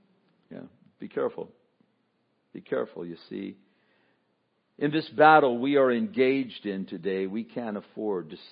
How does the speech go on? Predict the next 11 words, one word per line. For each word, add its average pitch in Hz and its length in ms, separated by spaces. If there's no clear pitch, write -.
settle 82 400
for 82 160
careless 95 420
Christianity. 80 800
You - 160
see, 123 400
there 123 140
are 110 60
people 160 420
in 139 180
God's 139 420